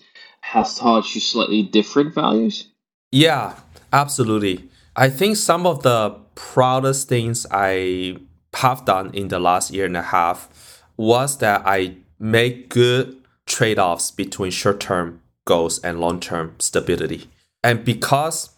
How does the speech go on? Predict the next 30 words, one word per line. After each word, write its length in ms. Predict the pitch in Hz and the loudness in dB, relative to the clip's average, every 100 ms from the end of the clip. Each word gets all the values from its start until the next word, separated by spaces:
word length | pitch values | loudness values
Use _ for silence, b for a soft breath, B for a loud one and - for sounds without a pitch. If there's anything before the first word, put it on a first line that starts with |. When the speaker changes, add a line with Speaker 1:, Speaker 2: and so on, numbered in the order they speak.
| _ _ - | _ _ 2
Speaker 2:
in 200 | 123 113 | 2 4
Silicon 480 | - - - 131 | 2 2 2 0
Valley, 460 | 110 98 95 92 92 - _ _ - | 4 2 2 -4 -8 -16 _ _ 2
there 140 | 123 | 2
will 200 | 123 120 | 4 0
be 180 | - 101 | 0 -2
certain 480 | - - 139 123 95 | 0 0 2 0 -4
bugs 680 | - 110 92 87 - - - | 0 0 2 -2 -4 -10 -2
and 600 | 95 92 92 87 87 - - | 0 0 0 -2 -6 -12 -6
user 340 | 117 113 - 104 | 0 2 2 0
pain 280 | - 107 | 0 -2
points 500 | 110 98 82 82 - B B B B - | -2 -2 -2 -4 -8 B B B B -18
that 360 | 101 113 110 | 0 2 2
will 160 | 107 101 | 0 0
be, 220 | 98 90 - - | 0 -6 -10 -10
become 400 | 110 104 - 123 | -8 -4 -2 0
an 100 | 107 - | -2 2
all-consuming 960 | 117 123 127 - 98 - 120 107 101 90 | 2 2 -2 -4 -4 0 0 0 -2 0
matter 320 | 90 85 82 | 0 2 0
in 140 | - 98 | -2 -6
the 80 | 92 | -4
companies 540 | - 95 95 87 - | -2 -2 -4 -6 -4
I 60 | 80 | -4
worked 280 | 85 - | -4 -4
at. 140 | - - - B B - | -6 -6 -16 B B 2
There 120 | 113 | 2
will 160 | 113 | 4
be 140 | 110 101 | 2 0
a 60 | |
seth 480 | 92 - 98 85 - | 0 2 2 0 -8